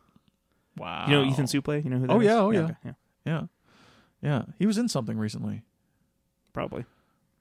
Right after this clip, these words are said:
Speaker 1: Yeah.
Speaker 2: They get work.
Speaker 1: They do. Jason Lee. Jason Lee gets work?
Speaker 2: Uh, yeah, I've, I feel like I haven't seen him in a long time.
Speaker 1: Is he living off Earl bucks?
Speaker 2: He might be <laughs> living off Earl bucks or Scientology bucks.
Speaker 1: Right.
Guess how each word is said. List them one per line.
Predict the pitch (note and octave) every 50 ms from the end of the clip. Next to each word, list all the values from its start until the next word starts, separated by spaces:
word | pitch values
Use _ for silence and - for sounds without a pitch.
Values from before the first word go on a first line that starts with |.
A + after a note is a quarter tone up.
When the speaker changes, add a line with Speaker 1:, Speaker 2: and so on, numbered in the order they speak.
| -
Speaker 1:
Yeah. | - - D3+ C#3 A2 G#2 G#2 - - _ _ _ _ _ _ _ _ -
Speaker 2:
They | - C3
get | C3 B2+ -
work. | F#2+ G2 - - - - _ _ _ _ _ _ _ _
Speaker 1:
They | - G#3
do. | E3+ B2 B2 A#2+ _ _ _ _ _ _ _ _ _ _ _ _ _ _
Jason | - - D#3+ - B2+ B2
Lee. | C3+ C#3+ C#3 B2+ A#2 A#2+ - _ _ _ _ _ _ _ _ -
Jason | - C3 C3 C3+
Lee | C3
gets | C#3+ F3 E3+ -
work? | G#3+ G#3+ G#3 _ _ _ _ _ _ _ _ _ _ _ _ _ _ _ _ _ _ _ - - - _ _ -
Speaker 2:
Uh, | F#4 G4+ F#4
yeah, | F4 F#4+ G#4+ -
I've, | - D#4+ F#4+ F#4 -
I | -
feel | B3+ - G4
like | G4 E4
I | - C4+
haven't | B3 A3+ G3+
seen | - - G3+
him | E3+ C#3+
in | C3+ B2+
a | B2
long | C3 D3+ D3+ D3+
time. | D3 - C3+ A#2 -
Speaker 1:
Is | B2+
he | B2+ C#3
living | C#3 D#3 C#3+ D3+
off | D#3 D3 - -
Earl | C#3 C#3+ D#3
bucks? | D3+ F3+ F3+ - - - -
Speaker 2:
He | D#3 D#3
might | D3+ E3 E3
be | D#3 D#3 -
<laughs> | -
living | E3 D3
off | D#3 D3+ - -
Earl | - F3 D3 D3+
bucks | C#3 C3+ C3+ C3+ - -
or | B2 B2+ C3+
Scientology | D3 - - B2+ C3+ C#3 D3+ F3 D3+ B2 A#2+
bucks. | A#2 B2 C#3 - - -
Speaker 1:
Right. | - A#2 A#2+ A2+ G#2